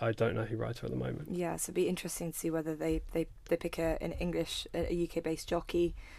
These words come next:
Speaker 2: um, or, or not. What did you make of her, her first run of the season? Did she just need it?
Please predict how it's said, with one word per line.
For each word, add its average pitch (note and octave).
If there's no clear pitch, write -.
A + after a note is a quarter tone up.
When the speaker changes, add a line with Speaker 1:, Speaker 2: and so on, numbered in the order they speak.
Speaker 2:
um, E3
or, -
or F3
not. E3+
What F3
did F3+
you G3
make F#3+
of E3+
her, F3
her E3
first F3
run E3+
of D#3+
the D#3+
season? E3+
Did D#3+
she -
just E3+
need F3+
it? -